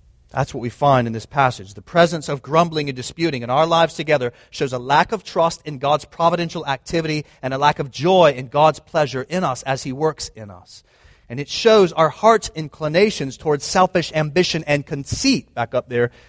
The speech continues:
in verse three again. And so there's the problem. There's the root of the problem. We grumble because we want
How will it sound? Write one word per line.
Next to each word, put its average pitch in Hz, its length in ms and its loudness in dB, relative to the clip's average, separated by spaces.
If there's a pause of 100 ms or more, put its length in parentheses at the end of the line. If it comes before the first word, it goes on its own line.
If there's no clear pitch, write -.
in 120 120 -14
verse 117 200 -6
three 208 320 -10
again. 90 420 -14 (1300)
And 127 80 -18
so 160 120 -4
there's 220 260 4
the 196 80 -2
problem. 214 480 2
There's 180 160 -2
the 180 120 -2
root 214 200 -2
of 196 60 -8
the 156 60 -10
problem. 190 320 2
We 147 100 -4
grumble 202 420 2
because 160 260 -8
we 180 120 -4
want 196 260 0